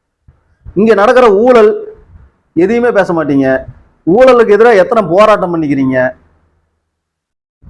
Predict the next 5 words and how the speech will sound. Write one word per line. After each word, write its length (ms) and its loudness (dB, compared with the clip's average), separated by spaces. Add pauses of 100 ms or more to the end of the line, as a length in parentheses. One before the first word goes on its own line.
(1300)
ஊழல் 420 2
பண்ணவங்களை 440 0
பத்தி 220 -2
பேச 220 0
மாட்டீங்க. 600 -4